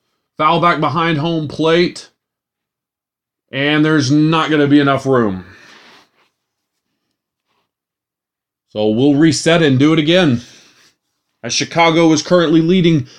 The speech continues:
the Cleveland Indians seven to two here in the top of the seventh inning of this World Series Game Six matchup, where the Indians currently lead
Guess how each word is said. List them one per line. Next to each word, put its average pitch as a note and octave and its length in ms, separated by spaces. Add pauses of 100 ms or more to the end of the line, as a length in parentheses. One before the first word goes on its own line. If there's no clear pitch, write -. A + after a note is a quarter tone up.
the D#3+ 100
Cleveland E3+ 380
Indians D#3+ 380
seven G3 340
to E3 100
two F#3+ 320
here F3 160
in F3 80
the E3+ 80
top F3+ 300
of D#3+ 80
the E3 60
seventh D#3+ 460
inning C#3 380 (1040)
of B2+ 160
this D3 200
World E3 300
Series F3 500
Game E3 380
Six - 880 (760)
matchup, D#3 600
where D#3 140
the E3 260
Indians F#3+ 520
currently D#3+ 500
lead E3 640